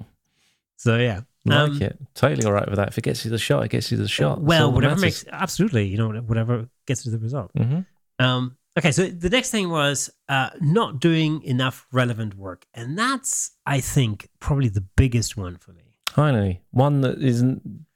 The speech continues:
Speaker 2: just a life lesson.
Speaker 1: I mean, that not doing enough,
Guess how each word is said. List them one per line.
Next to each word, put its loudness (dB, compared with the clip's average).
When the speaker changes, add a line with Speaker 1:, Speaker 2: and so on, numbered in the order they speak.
Speaker 2:
just 2
a 6
life 2
lesson. 2
Speaker 1:
I 4
mean, 0
that 2
not 2
doing 0
enough, -2